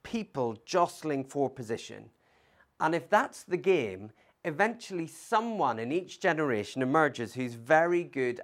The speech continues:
at the game and willing to do terrible things in order to get power. And others go along with it. Why? Because that person will reward people who honor them. If I can be political for just a moment,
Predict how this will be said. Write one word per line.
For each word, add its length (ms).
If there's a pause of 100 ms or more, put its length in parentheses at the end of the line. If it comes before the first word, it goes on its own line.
at 140
the 60
game 440 (340)
and 300
willing 440
to 160
do 220
terrible 640
things 640 (380)
in 120
order 300
to 120
get 280
power. 420 (800)
And 160
others 300
go 200
along 280
with 160
it. 120
Why? 440 (720)
Because 540
that 320
person 420
will 160
reward 640
people 380
who 120
honor 260
them. 260 (1700)
If 140
I 100
can 160
be 140
political 500
for 140
just 260
a 60
moment, 540